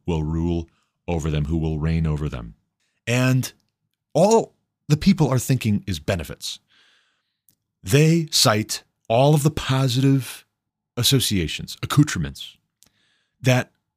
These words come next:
come along with having a king, like the nations have kings. Yeah, you know, we want a king to, uh, judge us, right? Yeah, you've judged us, but you're old. Look, you're old. We need someone new to judge us.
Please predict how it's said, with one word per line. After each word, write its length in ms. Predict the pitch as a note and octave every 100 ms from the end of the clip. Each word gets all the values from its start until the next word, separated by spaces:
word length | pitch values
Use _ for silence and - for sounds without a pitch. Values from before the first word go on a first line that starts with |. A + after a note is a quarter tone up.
| _ _
come 180 | - C3
along 260 | B2 A2+ G#2
with 320 | F2 E2+ - -
having 240 | G#2+ F#2+
a 40 |
king, 300 | D#2+ D#2 A#1 -
like 160 | A#2 -
the 100 | D3
nations 440 | E3 D3+ D2+ -
have 180 | D#2+ -
kings. 440 | E2 D2+ - - _ _ _ _ _
Yeah, 200 | - G#3 -
you 160 | F#3
know, 160 | F3 D#3
we 140 | D3+
want 200 | F3+ F3
a 20 | D#3+
king 440 | - G#3 D2+ C#2 _ _ _ _ _ -
to, 540 | - D#3+ D3+ D3+ D#3
uh, 500 | D#3+ D#3+ E3 E3+ F3 E3 - _ _ C#3
judge 320 | D3 A#3 G#3+
us, 360 | - - - - -
right? 360 | C#3+ E3+ E3 - _ _ _ -
Yeah, 160 | F#3
you've 320 | C3 D3 F#3+ D3+
judged 360 | B2 G2+ -
us, 140 | G#2+ -
but 260 | A2+ - _ _ _ _
you're 300 | B2 A#2+ B2
old. 340 | A#2 E2 B1 - _ _ _
Look, 240 | - G#2+ -
you're 180 | A#2+ C3+
old. 340 | B2+ A#2+ A2+ - _ _ _ _ _ _
We 120 | C3+
need 140 | C#3 A#2+
someone 460 | C3 A#2 A2 G#2 - G#2
new 260 | G#2+ G#2+
to 380 | G2+ - G2 F#2+
judge 240 | - F#2+ F#2
us. 180 | F2